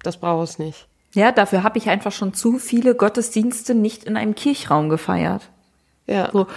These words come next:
Speaker 2: Und das war auch irgendwie der Punkt, den ich hatte mit Zeltlager. So. Also das gehörte früher, also gerade irgendwie, als ich da als kleiner Stöpsel bei den Minis irgendwie noch mit rumgelaufen bin, gab's schon Gottesdienste.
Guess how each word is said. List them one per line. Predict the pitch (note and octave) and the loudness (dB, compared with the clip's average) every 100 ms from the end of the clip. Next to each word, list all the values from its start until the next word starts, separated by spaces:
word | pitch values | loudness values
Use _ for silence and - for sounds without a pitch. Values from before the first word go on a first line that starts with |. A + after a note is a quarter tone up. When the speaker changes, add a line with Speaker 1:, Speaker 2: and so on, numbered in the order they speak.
| - - | -14 -6
Speaker 2:
Und | F3 | -4
das | A3 | 2
war | A3 | 2
auch | A3+ | 4
irgendwie | A3 A3+ A3+ | 2 4 2
der | |
Punkt, | A3+ B3+ A#3+ A#3 | 2 0 0 0
den | G#3+ | 0
ich | A3+ | 0
hatte | A#3 A#3 | -4 -2
mit | A#3 A3 | -2 -2
Zeltlager. | - C#4 F4+ G3+ F#3+ - - | -2 -2 0 -2 -2 -2 -2
So. | E3 E3 A3+ - | -2 -4 -10 -6
Also | F#3 | -2
das | F#3 F#3 | -2 0
gehörte | G3+ G3 A#3 A#3+ B3+ B3+ B3+ - - _ _ _ _ _ - | 0 2 2 2 2 2 0 -6 -20 _ _ _ _ _ -20
früher, | - - A#3+ A#3+ B3+ B3+ C4 - | -18 -2 4 6 6 4 2 2
also | F#3+ - | 0 2
gerade | F3+ G3 G3+ | 4 4 4
irgendwie, | F#3+ G3 G#3+ | 2 2 0
als | - | -2
ich | F#3 | -2
da | F#3 | 0
als | F#3 - | -2 -2
kleiner | - G3 F#3+ | -2 0 -2
Stöpsel | - G#3 - A3 G#3+ | -4 -4 2 2 2
bei | G#3+ | -2
den | G#3 F#3+ | -2 0
Minis | G3+ A3+ A#3+ A#3 | 2 4 2 0
irgendwie | A#3 A#3 | -2 -2
noch | A#3 | -2
mit | A#3 | -2
rumgelaufen | A#3 A#3+ B3 A#3+ A#3 A#3 | 0 0 0 0 0 2
bin, | B3 B3 - - - - - F#3+ G#3+ | 2 0 -4 -20 -16 -16 -10 -8 2
gab's | A#3 B3 - | 4 4 2
schon | B3+ A#3+ | 2 2
Gottesdienste. | B3+ B3+ - B3+ B3+ - C#4 C#4 | 0 0 -6 -4 -4 0 0 0